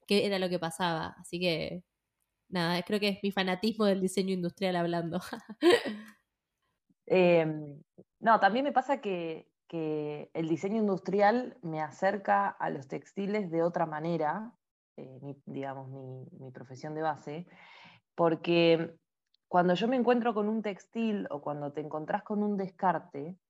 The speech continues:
Speaker 2: el abordaje es del descarte hacia el producto, no del producto hacia la tela. ¿Qué quiero decir con esto? Cuando, mm,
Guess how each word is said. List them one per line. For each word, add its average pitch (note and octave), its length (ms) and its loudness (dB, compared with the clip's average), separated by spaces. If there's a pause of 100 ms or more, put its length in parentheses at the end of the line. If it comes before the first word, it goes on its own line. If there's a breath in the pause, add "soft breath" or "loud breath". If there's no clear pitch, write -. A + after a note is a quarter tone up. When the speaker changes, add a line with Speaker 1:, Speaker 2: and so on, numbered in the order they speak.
(500)
Speaker 2:
el E3 160 0
abordaje F#3+ 840 0
es F3+ 120 -2
del F#3 220 2
descarte G#3 920 -2
hacia D#3 400 -4
el D3 100 -2
producto, E3 500 -2
no D#3+ 180 -4
del C#3+ 200 -2
producto D3 600 -4
hacia C3+ 440 -6
la B2+ 140 -6
tela. B2 380 -10 (500)
¿Qué F3+ 120 -2
quiero G3 180 4
decir F3 260 0
con D#3+ 180 -2
esto? C3+ 440 -10 (360)
Cuando, E3 880 2
mm, E3+ 260 -4